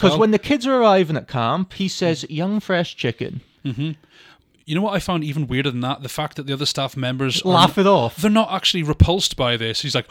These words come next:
Speaker 2: "They're too young even for you."
Speaker 1: Yeah.
Speaker 2: I'm like, I'm like
Speaker 1: It, it, it's like a f-, it's like just a funny character trait. "Oh my God. Oh my, isn't he adorable, that paedophile? Oh my
Speaker 2: Yeah.
Speaker 1: God."
Speaker 2: Where is he? Oh, he's in the kitchen alone with children
Speaker 1: Oh
Speaker 2: again.
Speaker 1: God.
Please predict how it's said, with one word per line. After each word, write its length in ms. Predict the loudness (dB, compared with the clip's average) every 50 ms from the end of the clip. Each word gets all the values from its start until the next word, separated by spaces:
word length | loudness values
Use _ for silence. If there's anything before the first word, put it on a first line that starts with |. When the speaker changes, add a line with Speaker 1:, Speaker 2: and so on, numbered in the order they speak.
| -14 -20 -8
Speaker 2:
"They're 180 | -2 -2 -2 0
too 220 | 0 0 -2 0
young 260 | 2 2 2 2 2
even 340 | 0 -2 -2 -2 -4 -6 -6
for 220 | -6 -6 -4 -4
you." 280 | -2 2 2 4 4 4
Speaker 1:
Yeah. 280 | 6 6 6 6 6 4
Speaker 2:
I'm 80 | 4
like, 160 | 0 -2 -2
I'm 80 | 2 4
like 80 | 4 4
Speaker 1:
It, 220 | 4 4 2 2
it, 160 | 4 4 4
it's 100 | 4 6 4
like 140 | 4 6
a 60 | 4 2
f-, 240 | 2 0 -4 -4 2
it's 220 | 2 2 4 4
like 100 | 2 2
just 180 | 2 0 2 2
a 80 | 2
funny 380 | 0 0 -2 0 2 2 2 0
character 480 | -2 -2 -2 -2 -2 -2 -2 -4 -6 -6
trait. 380 | -2 -2 0 0 0 -2 -4 -8 -12 -12 -2 0
"Oh 120 | 2 4
my 180 | 4 4 4 4
God. 340 | 4 2 2 4 2 2 0 -4 -12 -6 0 4
Oh 160 | 4 6 6
my, 140 | 6 4 4
isn't 180 | 2 0 0 0
he 80 | 0
adorable, 680 | 0 0 0 2 4 4 6 6 4 4 4 4 4 4
that 200 | 4 4 4 4
paedophile? 520 | 2 2 2 2 0 0 2 4 4 6 6
Oh 180 | 4 4 2
my 160 | 2 0 -2
Speaker 2:
Yeah. 120 | -2 0 0
Speaker 1:
God." 260 | 0 2 2 0 2
Speaker 2:
Where 100 | 2 2
is 80 | 2 0
he? 80 | 0
Oh, 200 | 0 2 4 4
he's 180 | 4 2 2 2
in 100 | 0 0
the 80 | 0
kitchen 440 | -2 2 2 2 4 4 2 0 0 0
alone 280 | 2 2 2 2 2
with 160 | 2 -2 0
children 640 | 0 0 0 0 0 -2 -2 -2 -2 -2 -2 0 2
Speaker 1:
Oh 180 | 4 4 4 4
Speaker 2:
again. 240 | 4 4 2 2 0
Speaker 1:
God. 340 | 0 0 0 -2 -4 -6